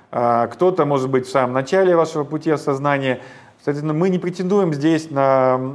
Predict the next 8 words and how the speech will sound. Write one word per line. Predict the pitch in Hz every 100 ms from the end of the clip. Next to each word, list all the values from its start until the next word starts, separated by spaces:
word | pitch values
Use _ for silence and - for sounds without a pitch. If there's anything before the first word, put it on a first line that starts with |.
| 143
какой-то | 135 151 143 135 135 135
об-, | 135 147
общий, | 139 143 123 123
общий | 139 135 - 127 120 120 - _ _
анализ | 131 127 143 156 131 - - - - -
сделок | - 113 139 135 131
M | 131
and | 143